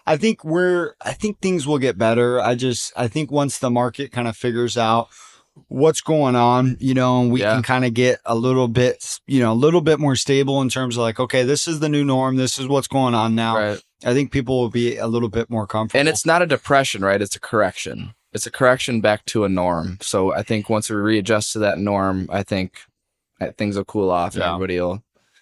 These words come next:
Speaker 1: Yeah,
Speaker 2: be
Speaker 1: well
Speaker 2: buying and selling again like we were.
Speaker 1: Yep, that's the
Speaker 2: <laughs>
Speaker 1: plan. I, I, I really hope so. And I, I mean, I guess everyone's gonna have to eventually kinda take their head out of the sand and, and
Speaker 2: Right.
Speaker 1: continue, right?
Speaker 2: Yeah.
Speaker 1: I know a lot of investors are sitting on the sidelines right now,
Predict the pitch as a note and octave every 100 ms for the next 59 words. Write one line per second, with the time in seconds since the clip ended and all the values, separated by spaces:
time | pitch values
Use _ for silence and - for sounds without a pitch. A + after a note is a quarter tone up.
0 | _ - A2 G#2 A#2+ A2+ G#2+ G#2 G2+ -
1 | G2 F#2 F#2+ F#2 F#2+ F#2 G2 F2+ E2+ G2
2 | A#2 C#3+ D3 - D#3 D3 D3+ D#3 D#3 D#3+
3 | B2+ B2+ C3 A#2+ B2+ B2+ C3 D#3 D#3 D#3
4 | D#3 D3+ D3 C#3 D3 E3+ - - C#3 D3
5 | D3 D#3 F#3 - C#3 D3+ E3+ D#3+ D3 A#2+
6 | C3+ G#2+ A#2+ A#2+ - A#2+ G#2+ A2 A2+ A2+
7 | A2 G#2 G2 G2+ - - A2+ G#2+ - A2
8 | A2 G#2 G#2+ G#2 G2 G2 A2 G#2 G2+ G2
9 | F#2+ F#2+ - G#2 F#2+ F#2 F#2+ G#2+ F#2+ F#2
10 | F2+ - G#2 G2+ F#2 G#2+ C3 C3+ A#2+ B2
11 | A2+ G#2+ G#2+ - A2+ G2+ G2+ G#2+ G#2+ G2
12 | F#2 A2 C3 A#2+ G2+ G2 G#2 G#2+ G#2+ G#2